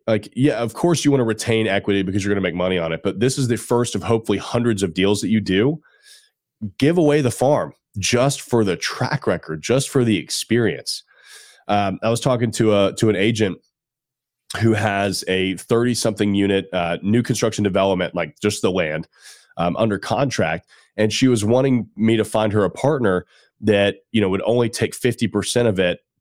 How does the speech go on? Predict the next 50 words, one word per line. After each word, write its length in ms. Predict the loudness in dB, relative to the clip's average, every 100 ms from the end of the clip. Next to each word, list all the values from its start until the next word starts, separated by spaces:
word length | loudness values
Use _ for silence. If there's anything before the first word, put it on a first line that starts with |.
| -2
but 300 | 0 0 -2
they 240 | -2 2 2
bring 200 | 4 2
all 100 | 2
the 80 | 0
capital 380 | -2 0 0 0
to 100 | -2
the 80 |
table. 380 | 0 0 2 0
They 240 | 0 0 0
sign 300 | 0 2 2
on 60 |
the 80 | 0
debt. 380 | 2 2 2 0
They 80 | 0
bring 220 | 2 2
their 100 | 2
debt 280 | 0 -2 0
partner. 520 | -2 0 0 0 -2 -10 -20 _
They 420 | -2 2 4 4 2
develop 520 | 0 2 2 2 2
it. 280 | 2 0 -4 -20 -20 -6
I 60 | -2
was 120 | 2
like, 260 | 0 -2 _ _ _ _ _ _ _ _ _
"What 160 | 0 2
did 140 | 4
they 180 | 2 2
offer?" 400 | 2 0 0 -2
'Cause 180 | 0 0
she, 240 | 0 0
she 160 | 0 -4
turned 320 | -2 -2 -2
somebody 280 | -2 0 0
down, 420 | 0 0 0 -4 -2
and, 260 | -2 -2
and 140 | -2 -2
I 60 |
was 140 | 0 -2
like, 100 | -2
"What 140 | 0
did 100 | 2
they 120 | 2
offer 300 | 0 -2 0
you?" 240 | 0 0 -2
And 160 | -4 -6
she 140 | -6
said, 200 | -4 -4
"Twenty 260 | -2 -2 0
percent." 480 | -2 -4 -2 -2